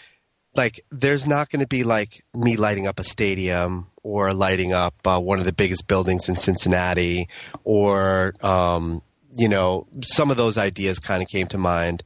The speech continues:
Um, you know, giving the flashes to three hundred people, um, you know, lots of different things. Or just, like, one of my ideas was, you know, getting a crane and making my,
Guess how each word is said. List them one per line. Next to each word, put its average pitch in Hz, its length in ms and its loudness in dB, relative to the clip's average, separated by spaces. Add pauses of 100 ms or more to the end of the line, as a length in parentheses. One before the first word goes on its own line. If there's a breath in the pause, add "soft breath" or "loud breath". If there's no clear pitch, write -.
(440 loud breath)
Um, 90 540 0 (120)
you 123 80 4
know, 98 160 2
giving 113 340 0
the 101 60 -4
flashes 101 480 -2
to - 200 -6
three 98 200 -6
hundred 90 240 -2
people, 92 680 0 (460 loud breath)
um, 90 440 2 (240)
you 123 120 4
know, 101 320 0 (220)
lots 131 300 0
of 123 40 -6
different 120 240 0
things. 113 220 0
Or 127 180 0
just, 113 280 -2
like, 107 180 -2
one 127 160 2
of 120 60 2
my 110 140 0
ideas 107 360 -2
was, 92 280 -8
you 110 120 -10
know, 98 80 -2
getting 101 260 0
a 95 60 -4
crane 120 600 0 (360 loud breath)
and 98 520 -2
making 95 640 -2
my, 90 400 0